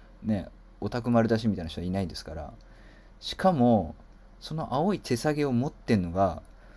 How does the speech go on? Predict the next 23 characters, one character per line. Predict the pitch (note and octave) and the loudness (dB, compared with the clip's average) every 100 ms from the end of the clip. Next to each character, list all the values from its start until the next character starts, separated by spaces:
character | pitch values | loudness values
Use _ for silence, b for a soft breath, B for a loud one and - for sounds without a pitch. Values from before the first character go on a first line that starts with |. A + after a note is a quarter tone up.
| b A2+ | b 0
マ | C3+ E3 | 4 6
ジ | F3 G#3 | 6 4
で | G3 | 6
誰 | D3+ D#3 D#3+ | 6 6 4
一 | - | 2
人 | C#3+ | 6
い | A2 | 6
な | G#2 | 4
く | - | 0
て、 | F2+ D#2 - - - - - | -8 -8 -10 -18 -20 -20 -14
多 | - D3 | -8 -4
分 | G#2+ | -2
僕、 | C#3 - G#3 G#3+ G#3 - - - - - - | -2 0 0 2 2 0 -6 -20 -20 -18 -4
会 | G3 A3+ | 2 4
場 | G#3+ G#3+ | 4 4
で | |
僕 | D3+ C3 - F3 D3+ - | 4 0 4 4 4 -2
以 | D#3+ | 2
外 | D#3+ G#2+ | 4 4
い | |
な | B2+ | 2
か | |
っ | D3 | 0